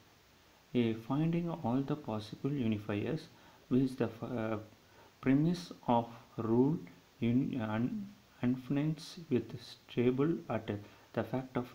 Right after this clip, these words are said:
knowledge base. The algorithm re-, recheck every rules on every iteration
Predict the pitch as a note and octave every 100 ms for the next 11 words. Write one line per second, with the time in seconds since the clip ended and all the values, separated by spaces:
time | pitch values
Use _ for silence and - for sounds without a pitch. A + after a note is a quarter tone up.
0 | G#2 G#2+ G#2 G2+ F2 G2+ - - - -
1 | - A#2+ A2 A2+ C3 E3 D#3+ D#3 E3 D#3+
2 | C3 A2+ A#2 - - - A2 C3 D3+ E3
3 | - - A2+ A2+ - E3+ A#2 A#2+ B2+ -
4 | - - - - A2+ G#2+ A2+ B2 A2+ A#2+
5 | - D3+ - - - - A2 A2+ - C3
6 | B2+ A2+ G#2 D3